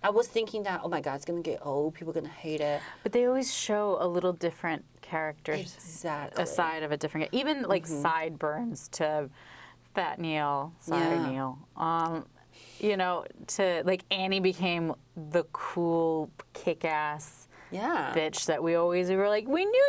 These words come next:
Speaker 2: you had it in you. You just needed paintballs."
Speaker 1: Yeah, you just need some weapons and some self,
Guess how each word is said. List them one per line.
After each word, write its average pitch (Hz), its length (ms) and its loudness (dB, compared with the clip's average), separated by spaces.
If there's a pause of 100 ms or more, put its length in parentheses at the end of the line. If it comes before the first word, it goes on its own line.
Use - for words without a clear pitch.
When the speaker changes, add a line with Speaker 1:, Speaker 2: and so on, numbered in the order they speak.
(140)
Speaker 2:
you 440 160 8
had 359 240 2
it 349 140 4
in 311 180 2
you. 415 60 4
You 415 160 2
just 370 160 4
needed 370 200 -2
paintballs." - 600 -4 (120)
Speaker 1:
Yeah, 185 420 0
you 156 100 0
just 175 300 -2
need 165 220 0
some 208 260 -6
weapons 180 460 -2
and 160 140 0
some 175 240 0
self, 175 300 -2